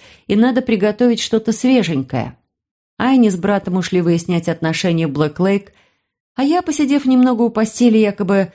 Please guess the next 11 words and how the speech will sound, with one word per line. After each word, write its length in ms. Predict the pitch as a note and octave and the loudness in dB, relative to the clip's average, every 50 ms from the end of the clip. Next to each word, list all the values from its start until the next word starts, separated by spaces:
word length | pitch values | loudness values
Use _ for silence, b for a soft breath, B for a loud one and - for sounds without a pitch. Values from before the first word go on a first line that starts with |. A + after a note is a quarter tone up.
| B B - | B B -4
приболевшего 760 | A3 A3 F#3+ F3+ G3+ G3+ G#3 G3 G3 - - - F#3 E3+ F3+ | -2 -2 0 0 0 0 0 0 -2 -2 -4 -4 -2 -2 -2
Дева, 440 | E3 D#3 D#3+ A#3 C4+ B3 F3 D3 C#3+ | -2 0 0 0 2 2 0 -2 -4
который 360 | - D#3+ D#3 F3 E3 D#3+ D3+ | -4 -4 -4 -2 -2 -2 -2
по 120 | - E3 | -2 -4
официальной 480 | D#3 D#3 - - - E3 D#3 D#3 D#3 D#3 | -6 -6 -6 -4 -2 -2 0 0 0 0
версии 400 | E3 E3 D3+ - - - D3+ D3+ | 0 -2 -2 -4 -4 -2 -2 0
выпил 320 | C3+ D3+ D#3 D3+ D#3 D#3 | 0 0 -2 0 0 -2
лекарство 580 | D3+ D3+ D3+ D3+ - E3 D3+ D3 - - C#3+ C#3+ | 0 0 -2 -2 -2 -4 -4 -4 -6 -6 -4 -4
со 140 | - D#3 D3 | -2 -4 -4
снотворным 640 | - - D#3 D3 - - D#3+ D#3+ C#3+ D3+ D3 D3 | -4 -4 -4 -4 -4 -4 -4 -2 0 0 0 0
эффектом 480 | D3 D3 G#3 F3+ E3 - - D3+ C#3 C#3 | 0 0 0 -2 -2 -2 -4 -4 -4 -4